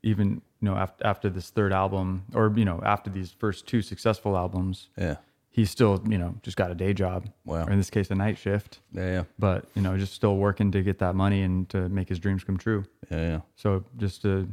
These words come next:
Speaker 1: testament to putting in that hard work.
Speaker 2: Yeah, that's
Speaker 1: Um,
Speaker 2: crazy. I didn't know that about him.
Speaker 1: Yeah,
Speaker 2: Yeah,
Speaker 1: just a,
Speaker 2: like,
Speaker 1: it, a little
Speaker 2: yeah.
Speaker 1: surprising that somebody at this
Speaker 2: Yeah.
Speaker 1: level of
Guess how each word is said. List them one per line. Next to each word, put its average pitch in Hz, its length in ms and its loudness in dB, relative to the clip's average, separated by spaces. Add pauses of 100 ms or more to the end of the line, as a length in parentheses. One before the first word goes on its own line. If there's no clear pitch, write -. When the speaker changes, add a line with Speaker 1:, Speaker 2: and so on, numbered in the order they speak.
(100)
Speaker 1:
testament 101 400 -2
to 95 80 -2
putting 101 220 0
in 98 60 2
that 92 100 0
hard 92 260 2
work. 98 340 0 (440)
Speaker 2:
Yeah, 98 320 2 (160)
that's 87 240 2
Speaker 1:
Um, - 80 -6
Speaker 2:
crazy. 95 420 0
I 82 60 2
didn't 87 240 -4
know 82 260 0 (520)
that 98 580 -4 (320)
about 87 440 -2 (440)
him. 82 360 -4
Speaker 1:
Yeah, - 180 4
Speaker 2:
Yeah, 147 120 6
Speaker 1:
just 113 220 -2
a, 147 40 4
Speaker 2:
like, 143 160 4
Speaker 1:
it, 123 240 2
a - 60 2
little 135 240 4
Speaker 2:
yeah. 98 80 2
Speaker 1:
surprising 127 460 4
that 92 100 2
somebody 117 320 6
at 104 140 2
this 113 200 -2
Speaker 2:
Yeah. 117 60 4
Speaker 1:
level 117 300 6
of 98 200 -2